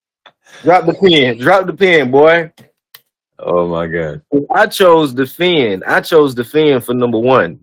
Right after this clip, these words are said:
Speaker 1: I ain't choose that communication. Did I, did I choose communication?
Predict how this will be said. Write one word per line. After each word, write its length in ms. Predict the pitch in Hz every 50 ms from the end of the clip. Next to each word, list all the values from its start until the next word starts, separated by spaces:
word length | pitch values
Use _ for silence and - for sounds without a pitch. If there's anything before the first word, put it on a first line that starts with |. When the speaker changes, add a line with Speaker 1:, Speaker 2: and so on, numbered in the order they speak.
| _ -
Speaker 1:
I 140 | 117 143
ain't 120 | 160 160 -
choose 240 | - 151 143 135 123
that 180 | 123 117 110
communication. 640 | - 110 120 117 113 110 - - 117 110 - - 101 - - _ _ _ _ _ _ _
Did 160 | 120 127 135
I, 80 | 147 151 - 156 - _ _ _ _ 131
did 100 | 135 160
I 80 | 175
choose 300 | 170 - 180 190 185 -
communication? 500 | - 175 175 175 - - - - - 311